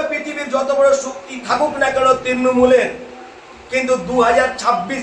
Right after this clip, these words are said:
সালে মানুষ শপথ গ্রহণ করেছে, তাদেরকে উৎখাত করে ফেলে দেবে। আ-, উনি নিজেই জানেন না শুভেন্দু অধিকারী হচ্ছে একজন,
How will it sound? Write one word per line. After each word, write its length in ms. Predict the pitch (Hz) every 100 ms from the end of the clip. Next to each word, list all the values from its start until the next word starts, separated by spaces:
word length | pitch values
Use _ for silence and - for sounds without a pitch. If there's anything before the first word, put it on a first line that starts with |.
| 247
সালে 220 | 247 240 - - - - - - 180
মানুষ 240 | 233 269 262
শপথ 300 | 247 247 254 202
গ্রহণ 240 | 240 233 - -
করেছে, 320 | 254 247 254 233 - - - -
তাদেরকে 420 | 233 254 247 247 247
উৎখাত 340 | - - 269 269
করে 140 | 269 269 262
ফেলে 200 | 247 254 254
দেবে। 180 | 247 233 - - - - - -
আ-, 120 | 196 226
উনি 160 | 240 277 269
নিজেই 320 | 262 294 311 311
জানেন 260 | 277 277 269 262
না 100 | 220 - - - - - - - - - - -
শুভেন্দু 560 | - 208 254 294 285 277 277 240
অধিকারী 460 | 247 - 254 247 240
হচ্ছে 340 | 240 240 262 285 302 311 - - - - - - - - 220 240
একজন, 420 | 240 196 269